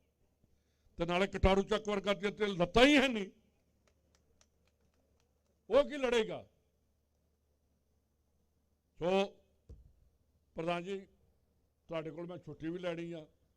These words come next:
ਮੇਰੇ ਆਪਣੇ ਇਲਾਕੇ 'ਚ ਸ਼ਾਮੀ, ਅਹ, ਆਪਣਾ ਗੁਰ-,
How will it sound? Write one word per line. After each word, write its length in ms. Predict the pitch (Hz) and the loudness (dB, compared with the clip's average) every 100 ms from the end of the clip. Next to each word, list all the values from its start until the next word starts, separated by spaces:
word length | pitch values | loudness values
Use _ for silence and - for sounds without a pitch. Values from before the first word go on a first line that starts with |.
| _ _ - | _ _ -18
ਮੇਰੇ 180 | 160 175 | -10 -6
ਆਪਣੇ 340 | 165 170 170 | -6 -6 -8
ਇਲਾਕੇ 340 | 165 151 - 160 | -6 -8 -10 -14
'ਚ 180 | 160 | -14
ਸ਼ਾਮੀ, 460 | - 156 151 160 139 _ _ _ _ _ _ _ _ _ _ _ _ _ _ _ - | -12 -12 -12 -14 -16 _ _ _ _ _ _ _ _ _ _ _ _ _ _ _ -14
ਅਹ, 460 | 135 131 131 - | -10 -8 -10 -14
ਆਪਣਾ 420 | 139 143 139 123 110 - | -14 -10 -12 -12 -16 -20
ਗੁਰ-, 300 | 123 127 | -20 -18